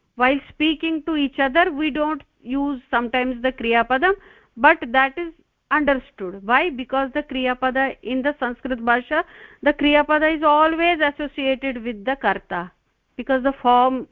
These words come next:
forms have been developed in such a way that even if I say only asmi, suppose, uh, you say, somebody ask me,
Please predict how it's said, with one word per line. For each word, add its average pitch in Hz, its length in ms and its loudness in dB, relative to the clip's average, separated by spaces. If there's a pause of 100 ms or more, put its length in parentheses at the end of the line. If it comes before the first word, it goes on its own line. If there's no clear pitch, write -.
forms 269 480 2
have 247 180 2
been 262 200 -2
developed 220 540 -2
in 233 360 -8
such 226 240 0
a 247 80 4
way 220 240 2
that 240 340 2 (380)
even 277 340 0
if 339 120 0
I 277 360 2
say 311 320 2
only 294 420 -2
asmi, 277 540 -4 (840)
suppose, 285 300 -4 (320)
uh, 226 280 0
you 247 320 -4
say, 277 320 2 (520)
somebody 269 360 0
ask 262 400 2
me, 277 360 -8